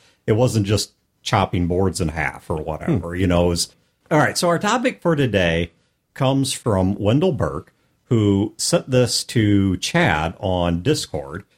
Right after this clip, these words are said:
Speaker 1: And if you don't have Fear the Boots Discord channel, I'll put a link to that in the show notes.
Speaker 2: And the Destiny two clan, still going strong, by the way.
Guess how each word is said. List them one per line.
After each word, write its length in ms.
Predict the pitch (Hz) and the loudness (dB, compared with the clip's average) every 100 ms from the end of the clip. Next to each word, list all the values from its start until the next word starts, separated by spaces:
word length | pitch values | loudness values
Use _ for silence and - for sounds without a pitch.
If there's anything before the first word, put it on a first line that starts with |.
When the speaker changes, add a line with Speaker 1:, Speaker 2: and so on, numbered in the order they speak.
| _ _ - | _ _ -6
Speaker 1:
And 240 | 92 92 | -2 -2
if 120 | 90 | 0
you 60 | 107 | 0
don't 240 | 117 117 | 2 0
have 200 | 104 104 | 2 0
Fear 160 | - 107 | 2 2
the 100 | 98 | 2
Boots 260 | 90 92 117 | 0 0 0
Discord 680 | 113 123 - 117 104 95 | 0 0 2 2 2 0
channel, 400 | - 110 95 92 | -2 0 0 0
I'll 200 | 90 82 | 0 -2
put 180 | - 98 | -2 -2
a 40 | |
link 180 | 90 87 | -2 -2
to 80 | - | -2
that 280 | 95 95 - | 0 0 -2
in 40 | |
the 40 | 80 | -8
show 260 | - 80 | -6 -6
notes. 180 | 69 71 | -6 -6
Speaker 2:
And 120 | 156 220 | -2 -2
the 40 | |
Destiny 400 | 214 214 226 254 | -2 -2 -2 -2
two 220 | - 254 240 | 0 -2 0
clan, 520 | 202 185 190 226 220 | 0 2 2 0 -4
still 200 | - 175 | -4 -2
going 200 | 170 160 | 2 0
strong, 300 | - 151 139 | 2 2 2
by 100 | 127 | 2
the 80 | 117 | 2
way. 160 | 113 | 0